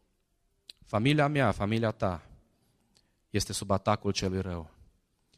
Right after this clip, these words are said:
Două principii simple, spune Neemia în seara aceasta.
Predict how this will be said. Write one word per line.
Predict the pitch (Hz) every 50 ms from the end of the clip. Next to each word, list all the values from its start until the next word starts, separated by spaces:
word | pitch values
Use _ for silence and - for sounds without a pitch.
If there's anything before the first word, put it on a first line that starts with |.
| _ _ _ _ _ _
Două | - 120 165 185 185
principii | 185 170 165 151 - 160 147 - 123
simple, | - - 127 110 104 - 104 98
spune | - - - 104 101 101
Neemia | 101 101 104 104 101 95
în | 92
seara | 90 - 98 92 92
aceasta. | 90 - - 90 85 - - 90 80